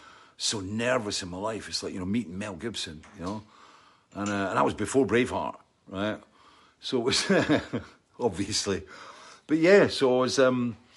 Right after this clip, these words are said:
I went into the, I went into the, the, the, the suite, and we, we just sat about and, and talked, and we just, you know, talked about bits and pieces. He was a lovely bloke, really nice bloke. And, you know, he came up and stood next to me and stuff like that.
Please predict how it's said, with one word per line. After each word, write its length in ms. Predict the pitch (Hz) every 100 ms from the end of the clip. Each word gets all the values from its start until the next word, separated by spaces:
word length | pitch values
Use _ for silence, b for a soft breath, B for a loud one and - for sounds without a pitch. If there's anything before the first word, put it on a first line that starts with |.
| B B B B
I 40 | 117
went 220 | 151 160
into 260 | 160 -
the, 380 | 139 120 107 90 - -
I 40 |
went 180 | 104 131
into 220 | 139 135
the, 120 | 113 101
the, 240 | 95 85
the, 300 | - 90 90 -
the 80 |
suite, 480 | 90 - 123 131 -
and 320 | - 98 95 92
we, 160 | - 98
we 140 | 82
just 180 | 98 95
sat 160 | 113 82
about 260 | 120 151
and, 360 | 87 90 92 92
and 180 | 90 90
talked, 440 | 131 147 - -
and 200 | 101 98
we 80 | 85
just, 380 | 101 - - - -
you 120 | 117
know, 120 | 92 90 -
talked 220 | - 104 98
about 120 | 87
bits 200 | 101 -
and 80 | 87
pieces. 200 | 135 113
He 80 |
was 140 | 107 101
a 40 |
lovely 300 | 139 180 139
bloke, 380 | 95 165 - -
really 400 | 110 151 175 147
nice 180 | 120 117
bloke. 380 | - 139 - - B B B B B B B
And, 320 | 110 123 120
you 60 | 131
know, 80 | 127
he 60 |
came 240 | 107 120 113
up 100 | 101
and 100 | 80
stood 200 | - 98
next 240 | 110 -
to 80 | 98
me 220 | 107 107
and 100 | 107
stuff 220 | - 104
like 80 | 92
that. 180 | 101 101